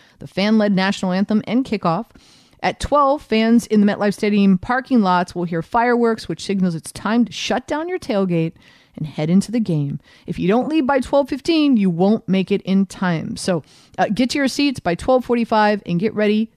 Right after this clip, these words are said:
to bring the noise against Bill Belichick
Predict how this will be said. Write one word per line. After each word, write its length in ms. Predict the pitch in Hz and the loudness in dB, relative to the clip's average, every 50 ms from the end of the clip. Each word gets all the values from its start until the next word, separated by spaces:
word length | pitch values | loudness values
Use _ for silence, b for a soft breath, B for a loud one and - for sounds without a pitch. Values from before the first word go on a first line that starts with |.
| _ _ | _ _
to 120 | - 202 | -4 -4
bring 600 | 170 139 135 160 165 185 208 233 254 262 285 320 - _ | -4 -2 -2 0 2 2 4 4 4 2 2 -2 -4 _
the 200 | 220 226 233 302 | -2 0 2 2
noise 720 | 294 277 269 294 311 294 226 160 - - - - - - _ _ _ _ _ _ _ _ _ _ _ _ _ - | 4 4 4 6 4 4 2 0 -4 -10 -14 -16 -16 -18 _ _ _ _ _ _ _ _ _ _ _ _ _ -4
against 300 | 180 180 156 - - - | -2 -2 -4 -4 -4 -2
Bill 160 | 175 190 220 | -2 -2 0
Belichick 560 | 262 254 233 196 - - 156 147 143 - - | -2 -2 -2 -4 -4 -6 -6 -8 -8 -10 -16